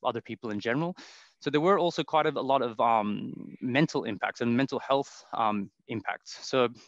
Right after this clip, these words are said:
people were working quite well at home and remote sort of worked, but it didn't work for everyone. Um,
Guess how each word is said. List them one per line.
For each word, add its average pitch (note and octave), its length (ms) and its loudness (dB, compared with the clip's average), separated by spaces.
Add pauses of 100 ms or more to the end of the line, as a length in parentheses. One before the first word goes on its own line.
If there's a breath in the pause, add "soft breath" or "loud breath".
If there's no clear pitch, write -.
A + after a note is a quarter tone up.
(140)
people C3+ 220 -8
were F#3+ 180 4
working F3 400 2
quite E3 260 4
well G3 180 0
at - 60 -4
home G3+ 280 2
and C3+ 160 2
remote C#3 300 2 (200)
sort E3 260 0
of A#2+ 80 -4
worked, D3 380 0 (540)
but C#3 80 -2
it C3+ 80 -8
didn't F#3+ 180 4
work G3+ 180 0
for - 160 -4
everyone. A#2+ 480 0 (640 loud breath)
Um, G#2+ 400 0